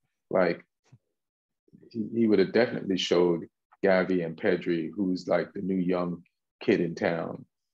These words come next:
the way he played today. And, uh, it's just, it's just the most impressive thing about Arsenal is their mentality,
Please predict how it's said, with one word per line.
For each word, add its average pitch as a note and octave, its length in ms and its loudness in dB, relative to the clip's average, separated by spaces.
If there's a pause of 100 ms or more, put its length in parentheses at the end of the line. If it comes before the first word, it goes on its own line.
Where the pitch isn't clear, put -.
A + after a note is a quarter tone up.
(320)
the F2 80 -4
way F2+ 200 2
he F2 140 0
played F2 360 2
today. E2 380 0 (640)
And, F2+ 380 0
uh, F2 440 2 (1120)
it's G2 140 -8
just, - 460 0 (580)
it's E3 180 4
just - 380 2 (500)
the D3 80 6
most C#3+ 300 4
impressive A2+ 560 2
thing F2 420 -2 (720)
about E2+ 560 0 (260)
Arsenal F2+ 560 0
is G#2 140 -2
their F2 140 2
mentality, E2+ 840 0